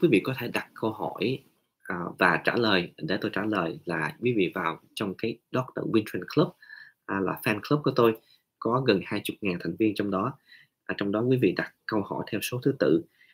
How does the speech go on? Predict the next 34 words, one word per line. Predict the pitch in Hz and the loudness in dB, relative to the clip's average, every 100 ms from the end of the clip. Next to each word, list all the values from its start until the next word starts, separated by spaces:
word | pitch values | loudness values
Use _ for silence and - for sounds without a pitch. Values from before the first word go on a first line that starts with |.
| _ 98 | _ 4
Hiện | 123 | 6
nay | 139 | 6
chúng | 170 175 | 6 8
ta | 123 - - | 8 8 0
ở | 98 | 0
số | 151 147 | 0 4
thứ | 117 | 4
tự | - 78 | 4 2
một | 95 - | 0 0
ngàn | 104 95 82 | 2 2 2
hai | - 113 | -4 -2
trăm | 110 101 - _ _ | -2 -2 -6 _ _
bảy | - - 127 | -6 -4 2
mươi | 117 | 4
bảy, | - - 98 131 _ _ _ | 4 2 -2 -4 _ _ _
quý | 127 123 | -2 2
vị | 82 | 2
nhé. | 92 120 - - - - - _ - | 4 0 -2 -20 -20 -20 -20 _ 0
Và | 92 | 2
bữa | 90 107 | 6 6
nay | 120 101 | 6 4
tôi | 101 | 2
đang | 95 90 | 0 0
trả | 107 | -2
lời | 101 87 | -2 -2
câu | 92 | -4
hỏi | 87 78 | -4 -6
một | 90 - | -8 -6
ngàn | 98 82 78 | -4 -2 -2
một | 73 - | -4 -2
trăm | 87 87 | -2 -2
hai | 98 | -2
mươi | 104 | 0
mốt, | 101 120 | 0 0